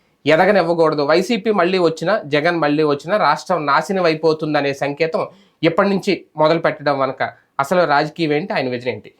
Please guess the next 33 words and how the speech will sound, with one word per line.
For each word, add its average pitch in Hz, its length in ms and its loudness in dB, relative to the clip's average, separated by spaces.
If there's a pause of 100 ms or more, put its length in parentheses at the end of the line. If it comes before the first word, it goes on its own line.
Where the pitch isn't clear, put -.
(160)
ఇదే 135 100 2
అంశం 131 200 -4
మీద 117 120 -2
చర్చించే 123 580 -4
ప్రయత్నం 113 360 -8
చేద్దాం. 113 240 -14 (260)
సార్, 202 180 4
ఒక 202 160 2 (440)
ఆయన 165 260 2
చేసిన 190 220 0
కొన్ని 175 240 2
కీ-, 160 200 -2
కీలక 156 360 -2
వ్యాఖ్యల్లో 139 720 -2 (220)
జగన్ 143 320 0
గారి 143 140 2
గురించి, 127 340 -6
ఇది 143 140 -4
డైరెక్ట్గా 147 300 2
జగన్ 156 240 2
గారి 170 160 2
గురించే 170 280 -2
మాట్లాడారు, 139 540 0
జగన్ 139 260 -2
అని 131 280 0 (400)
ప్రస్తావించకపోయినా 135 760 -4
ఒక్కసారి - 560 -6 (1900)
రైట్, - 160 -6
నేను 127 120 0
ప్లే 135 160 2
చేస్తాను 123 380 0
అది. 127 180 -4 (400)
అంటే 175 320 -2